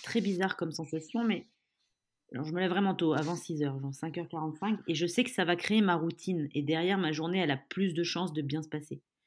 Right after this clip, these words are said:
Si j'ai un problème, je sais pas ce qui peut se passer, j'ai, je me suis loupée, j'ai oublié de mettre mon réveil, je me réveille pas,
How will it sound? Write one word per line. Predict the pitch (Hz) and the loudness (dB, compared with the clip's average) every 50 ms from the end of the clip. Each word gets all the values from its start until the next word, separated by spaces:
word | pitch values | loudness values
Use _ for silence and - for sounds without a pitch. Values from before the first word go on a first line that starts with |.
| _ - - - _ _ | _ -20 -20 -20 _ _
Si | - - - - - 220 226 220 | -12 -10 -6 2 4 6 6 6
j'ai | 226 190 190 190 190 - - | 4 4 6 6 6 4 4
un | - 165 165 | 0 -2 -2
problème, | 147 - 185 185 190 190 190 180 165 | -2 0 0 2 2 2 2 0 -2
je | 151 | -4
sais | 143 143 - _ | -6 -10 -8 _
pas | 160 160 | -8 -8
ce | 156 - | -8 -12
qui | - - | -16 -10
peut | - 143 | -10 -10
se | 139 | -8
passer, | - - 139 139 - - 156 147 | -8 -10 -12 -10 -8 -8 -8 -6
j'ai, | 143 139 139 139 139 139 135 135 135 139 - - - - - _ _ _ | -6 -6 -6 -6 -6 -6 -8 -8 -10 -14 -18 -20 -20 -20 -20 _ _ _
je | 156 | -6
me | 156 | -6
suis | 147 156 - 170 | -4 -4 -4 -4
loupée, | 180 165 - 214 220 | -4 2 4 6 6
j'ai | 190 190 | 6 6
oublié | 170 151 160 156 | 6 4 4 2
de | 151 | 2
mettre | 170 160 170 | 0 0 0
mon | 170 160 | 0 2
réveil, | 156 160 151 151 170 180 185 196 190 170 | 4 4 4 4 4 6 6 4 4 2
je | 160 | 0
me | 165 | -2
réveille | 151 151 151 151 160 160 156 | -2 0 2 2 0 0 0
pas, | - 165 165 170 175 185 180 175 | 2 4 4 6 6 4 2 -2